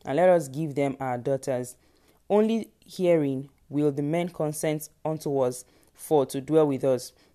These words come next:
to be one people, if every male among us be circumcised, as they are circumcised. Shall not their cattle and their substance and every beast of theirs be ours? Only let us consent unto them,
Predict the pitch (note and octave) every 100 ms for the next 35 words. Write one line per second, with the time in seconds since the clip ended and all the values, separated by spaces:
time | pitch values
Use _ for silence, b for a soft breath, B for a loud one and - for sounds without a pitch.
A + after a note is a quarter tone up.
0 | b D3+ C#3 D3+ F3 F#3 - - C#3+ B2
1 | A#2+ - - F#3+ E3 F3+ D#3+ E3+ D#3+ D3+
2 | C#3 C3+ D3 D3 - C#3+ C3 - B2+ C3+
3 | C#3 C3+ C3 C#3 E3 C3+ C3 - b b
4 | b b b - D#3+ D3+ C#3+ - D3 -
5 | C#3+ C#3+ C#3 D#3 B2+ B2+ - - b b
6 | b - - D#3+ D#3+ G3+ A#3 - D#3+ D3
7 | - E3+ E3+ F3 D3 C#3 C#3 C#3 E3+ D#3
8 | - D#3 D#3+ - C#3+ C3 - E3 E3+ D3
9 | C#3+ D3+ - - D3 C#3 D3+ D3 C3 -
10 | C#3+ A#2+ C3+ - b b b b - G3+
11 | G#3+ F#3+ E3 D#3+ - D#3 C#3+ - D#3 C#3+
12 | - C#3+ C#3+ C#3+ C3+ A#2+